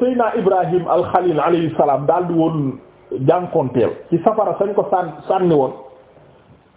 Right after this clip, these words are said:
Ma gis ci xeetu Yonent bay sa sa koo xam ne lu mel noonu def nañ ko ko. Muy Abu Muslim mi al-Khawlani. Allahu akbar.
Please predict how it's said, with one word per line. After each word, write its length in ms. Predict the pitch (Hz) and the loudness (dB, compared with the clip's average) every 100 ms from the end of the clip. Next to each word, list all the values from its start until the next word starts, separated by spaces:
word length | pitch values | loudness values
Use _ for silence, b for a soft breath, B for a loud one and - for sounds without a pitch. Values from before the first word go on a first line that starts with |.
| _ _ _ _ _ _ _ _ _ _ - - - | _ _ _ _ _ _ _ _ _ _ -20 -12 0
Ma 160 | 143 | 0
gis 180 | 143 175 - | 2 -2 -2
ci 260 | 170 147 - _ _ _ _ _ _ - | -6 -6 -8 _ _ _ _ _ _ -8
xeetu 340 | - 185 190 | 0 0 2
Yonent 260 | 170 160 147 | 2 2 0
bay 160 | 143 135 135 | 0 2 2
sa 140 | 127 | 0
sa 120 | 131 123 - | 0 -2 0
koo 200 | 151 156 | 0 0
xam 140 | 127 | 0
ne 80 | 131 | 2
lu 120 | 127 | 2
mel 200 | 135 127 | 2 0
noonu 200 | 120 113 | 0 -2
def 160 | 113 110 | -2 -2
nañ 180 | 110 95 | -4 -8
ko 100 | 98 | -8
ko. 120 | 95 - - _ _ _ _ _ _ _ _ _ - | -14 -16 -20 _ _ _ _ _ _ _ _ _ -14
Muy 320 | 98 120 110 | -2 0 0
Abu 520 | 104 107 104 92 67 - _ _ - - _ _ _ - - - - - | 0 -2 -4 -4 -6 -14 _ _ -20 -20 _ _ _ -20 -20 -20 -20 -16
Muslim 640 | 101 147 285 - 247 233 220 | -2 2 4 2 0 2 2
mi 100 | 269 269 | 0 2
al-Khawlani. 760 | 202 190 - 156 127 139 113 80 - - - - - | 0 0 0 0 0 -2 -4 -14 -20 -20 -20 -20 -10
Allahu 360 | 92 110 120 101 | 0 2 2 -2
akbar. 320 | 69 - - | -8 -8 -8